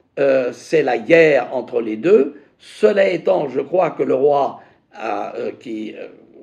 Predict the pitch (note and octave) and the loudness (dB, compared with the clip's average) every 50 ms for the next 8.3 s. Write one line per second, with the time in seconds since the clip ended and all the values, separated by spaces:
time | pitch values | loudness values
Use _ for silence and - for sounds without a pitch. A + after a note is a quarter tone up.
0 | - - A2 A2+ A2+ B2 C3+ C#3+ - - - A#2 A#2 C#3+ D3+ D3+ C3+ - C#3 A#2 | -16 -14 -8 -6 -6 -4 -4 -6 -6 -4 -4 -4 -2 -2 -4 -4 -6 -6 -8 -8
1 | - - C3 A2+ - - B2+ B2+ - D#3 E3 D#3+ - - C#3 B2+ B2+ A#2+ G#2 - | -8 -10 -12 -12 -10 -12 -14 -10 -8 -8 -8 -8 -6 -4 -4 -2 -2 -2 -4 -6
2 | - - _ _ _ - A2 A2+ B2 - - C3+ C3 C3 C3+ C3+ C3+ E3 F#3 E3 | -10 -18 _ _ _ -10 -8 -6 -6 -6 -6 -6 -4 -4 -4 -4 0 2 2 2
3 | D3+ - - - - - _ _ _ _ - A#2 A2+ A#2 C3+ C3 C3 B2+ - C3+ | 2 -2 -8 -14 -16 -20 _ _ _ _ -10 -10 -8 -6 -6 -4 -4 -4 -4 -4
4 | B2+ B2 B2 - - C#3 B2 A#2 - - C3 B2+ - - A#2+ A2+ A#2+ A2+ A2+ A2 | -4 -6 -6 -4 -6 -6 -6 -6 -8 -10 -10 -10 -8 -8 -8 -6 -6 -4 -4 -4
5 | A2 - - A3 A3+ A3 A3+ G#3+ - - - - _ _ _ - A2+ A#2+ C3 C#3+ | -4 -2 0 0 0 0 0 -4 -8 -12 -18 -20 _ _ _ -8 -8 -6 -4 -6
6 | B2+ - - C#3 C3+ C#3 C#3 D3+ C3+ C3 C#3+ F3 G3 G#3 A3 G#3+ - - _ _ | -6 -6 -4 -4 -4 -4 -2 -2 0 2 2 2 2 2 0 -4 -8 -14 _ _
7 | _ _ - C3 B2+ B2+ C3+ C3+ C3 - - C#3 C3+ - D3+ C3+ - - - F#3 | _ _ -2 0 0 0 0 -2 -4 -6 -6 -6 -6 -6 -10 -14 -14 -8 -4 -2
8 | F#3 G3 G3 F3 E3 - | -2 -2 -2 -4 -8 -12